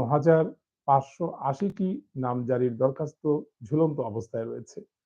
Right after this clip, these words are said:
ময়মনসিংহে সাঁইত্রিশ হাজার তিনশো চুরাশিটি নামজারি বা মিউটেশনের দরখাস্ত পেন্ডিং রয়েছে। বরিশালে ঊনত্রিশ হাজার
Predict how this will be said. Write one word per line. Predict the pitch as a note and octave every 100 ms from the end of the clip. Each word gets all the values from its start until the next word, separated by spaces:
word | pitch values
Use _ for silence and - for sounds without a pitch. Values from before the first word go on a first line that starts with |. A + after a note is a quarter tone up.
| _ _ _ _ _
ময়মনসিংহে | C#3 C3+ D#3 F3+ F#3 F#3 F3+ F#3
সাঁইত্রিশ | - C#3+ C3+ F3+ F#3 D#3+ D3
হাজার | D#3 E3+ E3+ F#3+ - _ _
তিনশো | C#3+ C3+ C3 D#3+ C#3+ D3+ - _
চুরাশিটি | F#3+ G3 F#3+ - F3 F#3 F#3 - _
নামজারি | B2+ B2 B2 B2+ B2 B2+ C3
বা | B2 A2+
মিউটেশনের | A#2+ D#3+ E3 - E3+ D3+
দরখাস্ত | C#3 C3 C#3+ - D3 D3 - _ _ _ _ -
পেন্ডিং | B2 C3 D3+
রয়েছে। | D#3+ D#3+ D#3 A#3 C3+
বরিশালে | C#3 C#3 D3+ C#3+ C#3
ঊনত্রিশ | C3+ D3 F3 D#3+
হাজার | D3+ C#3+ D3+